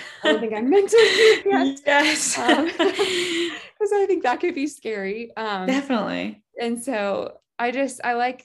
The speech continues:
Speaker 1: thinking about little things of how to make someone even more comfortable. Um, and so obviously, like, we as photographers, we see our camera almost every day. <laughs> So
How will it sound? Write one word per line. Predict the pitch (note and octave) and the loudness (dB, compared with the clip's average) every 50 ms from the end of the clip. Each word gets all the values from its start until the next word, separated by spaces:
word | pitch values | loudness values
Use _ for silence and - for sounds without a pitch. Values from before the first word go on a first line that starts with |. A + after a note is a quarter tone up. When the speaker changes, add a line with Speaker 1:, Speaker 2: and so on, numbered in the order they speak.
| _ _ - | _ _ -14
Speaker 1:
thinking | - A#3 A3+ G#3+ A#3 G#3+ G#3+ | -12 -12 -10 -10 -8 -8 -8
about | G#3 G#3 - - | -6 -6 -6 -6
little | G3+ G3+ G3 G3 G3 | -6 -6 -6 -6 -6
things | F#3+ F#3+ G3 F#3+ F#3 F#3+ F#3 F#3 | -6 -6 -6 -4 -4 -4 -4 -6
of | F3+ F3 F3 E3+ E3 F#3 _ _ _ | -8 -10 -10 -14 -18 -20 _ _ _
how | F#3+ F#3+ F#3+ F#3+ | -12 -8 -6 -4
to | F#3+ | -2
make | F#3 F3+ F#3 | -2 -4 -4
someone | - - F#3 F#3 F3+ F3+ | -8 -6 -6 -6 -4 -4
even | F#3+ G3 G3+ F#3+ F#3+ | -6 -6 -4 -2 -2
more | F#3+ F#3+ F#3 | -2 -2 -4
comfortable. | F#3 - F#3 F3+ F#3 F3 F3 F3 E3+ E3 E3 E3 E3 - - - | -6 -8 -12 -14 -12 -12 -10 -8 -6 -6 -6 -6 -10 -12 -10 -10
Um, | F3+ F#3 F#3 F#3 G3+ G#3 G#3+ G#3 _ _ _ _ _ _ _ _ _ - _ - | -10 -8 -8 -8 -10 -10 -12 -14 _ _ _ _ _ _ _ _ _ -20 _ -2
and | G3+ G3 G3 F#3+ | 0 0 0 2
so | G3+ F#3+ F#3 F3+ F3 F3 - | 0 0 2 2 0 0 0
obviously, | - G3+ G3+ A3+ A3+ A3 G3+ | 0 0 0 0 0 0 0
like, | G3 F#3 F#3 | 0 0 -2
we | G3 G#3 G#3 | 0 0 0
as | G3+ G3 | 0 -2
photographers, | - G3 F#3+ A#3 B3+ C4 A#3+ A3+ - F#3+ F#3 F#3 F#3+ | -6 -6 -2 -2 -2 -2 -2 -4 -4 -4 -6 -4 -6
we | A3 | -8
see | A3+ - B3 | -8 -6 -6
our | B3 B3+ | -6 -4
camera | B3+ D4+ C4 B3+ A3 F#3+ F3 | -4 -6 -4 -2 -2 -2 -2
almost | F#3+ G3+ G3+ A#3+ A#3 | -2 -2 -4 -4 -6
every | A3+ A3+ B3+ | -8 -8 -6
day. | B3 - - - E3+ C#4+ | -6 -6 -4 -2 -2 -4
<laughs> | |
So | - D4 | -4 -4